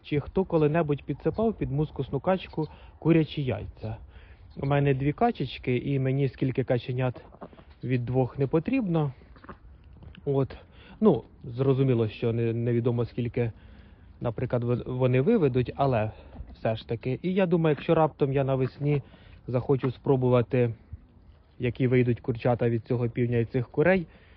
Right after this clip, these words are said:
чи можна яйця підсипати під мускусну качку.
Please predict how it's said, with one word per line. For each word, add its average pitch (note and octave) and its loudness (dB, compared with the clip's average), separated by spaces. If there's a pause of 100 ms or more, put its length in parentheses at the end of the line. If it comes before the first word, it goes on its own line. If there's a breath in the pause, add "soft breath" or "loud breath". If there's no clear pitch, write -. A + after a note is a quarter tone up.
(200 soft breath)
чи B2+ -2
можна C3+ 2
яйця C3 2
підсипати B2 -4
під B2 -4 (760 loud breath)
мускусну C3 -6
качку. - -12